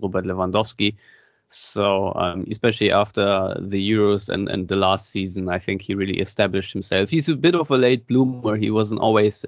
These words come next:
uh, this good. Um, but, uh, something clicked for him. So, um, yeah, I'm also really excited to see, uh, Sardar Azmoun because, um, uh, I've, uh, seen him play for Zenit, uh, a couple of times, and he is,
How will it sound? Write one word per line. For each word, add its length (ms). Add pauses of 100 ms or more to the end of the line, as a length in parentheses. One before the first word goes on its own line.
uh, 120
this 300
good. 240 (480)
Um, 300
but, 320
uh, 180
something 380
clicked 320
for 200
him. 260
So, 520
um, 320
yeah, 220
I'm 220
also 240
really 380
excited 560
to 140
see, 360
uh, 200
Sardar 400
Azmoun 420
because, 420
um, 300 (760)
uh, 240
I've, 400
uh, 140
seen 300
him 200
play 360
for 240
Zenit, 640
uh, 420 (200)
a 80
couple 280
of 80
times, 360
and 260
he 280
is, 340